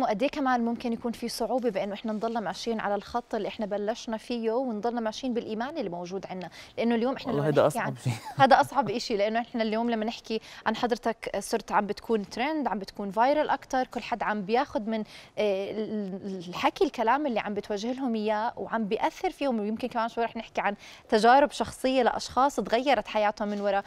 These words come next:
Speaker 1: الكلام اللي عم تنشره حضرتك وهاي الخبرات اللي موجودة عندك، فهذا كمان بيكون في مسؤولية، لأنه عم بتكون معدي بطريقة إيجابية للعديد من الأشخاص.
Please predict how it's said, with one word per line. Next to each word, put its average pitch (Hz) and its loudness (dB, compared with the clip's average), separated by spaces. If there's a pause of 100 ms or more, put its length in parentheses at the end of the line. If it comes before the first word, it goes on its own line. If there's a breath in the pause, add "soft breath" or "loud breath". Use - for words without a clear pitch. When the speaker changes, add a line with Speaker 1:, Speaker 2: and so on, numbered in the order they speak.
(200 loud breath)
Speaker 1:
الكلام 214 2
اللي 185 0
عم 202 -6
تنشره 202 -6
حضرتك 202 -4
وهاي 214 2
الخبرات 208 0
اللي 180 -4
موجودة 180 -8
عندك، 175 -6 (320 loud breath)
فهذا 349 0
كمان 359 2
بيكون 247 -4 (200)
في - -6
مسؤولية، 254 -2
لأنه 240 -2
عم 247 0
بتكون 262 2
معدي 254 2 (140)
بطريقة 311 2
إيجابية 247 2
للعديد 240 -2
من 185 -6
الأشخاص. - -10